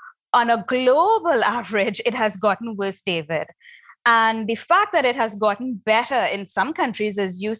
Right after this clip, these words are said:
as you put it, in the global north, if you will, the developed countries and the Western world, the fact that it has gotten better in those countries, but that the average has,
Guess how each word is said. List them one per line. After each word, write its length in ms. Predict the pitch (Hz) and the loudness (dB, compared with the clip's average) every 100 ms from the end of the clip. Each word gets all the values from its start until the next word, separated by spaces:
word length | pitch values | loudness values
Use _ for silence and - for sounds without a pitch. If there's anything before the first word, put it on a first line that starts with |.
| - - | -8 -4
as 180 | 202 190 | -2 -2
you 120 | 233 | -4
put 200 | 233 214 | -2 0
it, 160 | 190 185 - | 2 0 -2
in 440 | 202 190 190 185 - - | -2 -2 -4 -8 -12 -10
the 120 | 196 | -4
global 580 | 214 196 190 190 185 185 - | -2 0 2 2 0 -6 -8
north, 400 | 196 233 226 214 | -2 2 2 2
if 140 | 220 226 | -2 -4
you 100 | 208 | -4
will, 220 | 196 180 | -2 -2
the 80 | 180 | -4
developed 520 | 180 202 196 202 - | -2 0 2 0 -4
countries 420 | 214 185 - 190 | -8 -6 -6 -6
and 100 | 175 | -6
the 60 | 165 | -4
Western 540 | 175 214 - 220 208 | -2 -2 -2 -6 -6
world, 340 | 196 196 190 185 _ _ _ _ _ | -4 -2 -2 -4 _ _ _ _ _
the 80 | 240 | -4
fact 260 | - 370 370 | 2 2 2
that 140 | 294 | 0
it 80 | 285 | 0
has 180 | 233 202 | -2 0
gotten 300 | 202 220 208 | 0 0 -2
better 240 | 185 208 | -2 -2
in 160 | 196 185 | -6 -2
those 260 | 233 302 | 0 -2
countries, 880 | - 208 160 - 156 175 311 - - _ _ _ _ - | -4 -6 -6 -8 -8 -8 -8 -10 -12 _ _ _ _ -2
but 160 | 214 | 2
that 160 | 220 208 | 2 2
the 120 | - | 2
average 380 | 214 202 240 233 | 2 2 0 0
has, 380 | 240 202 - | -2 -2 -6